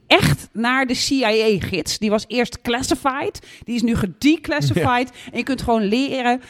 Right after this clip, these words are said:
Speaker 1: en luisteren en kijken. Pagina achtentwintig is het interessant, want dan begint het over in organisaties.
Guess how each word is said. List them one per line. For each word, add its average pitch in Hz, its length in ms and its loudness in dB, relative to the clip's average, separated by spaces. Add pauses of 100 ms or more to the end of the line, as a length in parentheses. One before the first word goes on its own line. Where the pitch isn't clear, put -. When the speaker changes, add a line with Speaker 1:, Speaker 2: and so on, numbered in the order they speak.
Speaker 1:
en 202 160 2
luisteren 208 480 0 (140)
en 170 140 -6
kijken. 214 360 2 (320)
Pagina 226 420 2
achtentwintig 254 680 2
is - 120 -4
het 196 120 -4
interessant, 226 540 0
want 196 120 -8
dan 202 100 -2
begint 196 240 -4
het 165 120 -10
over 165 220 -4
in - 160 -6
organisaties. 190 1160 -2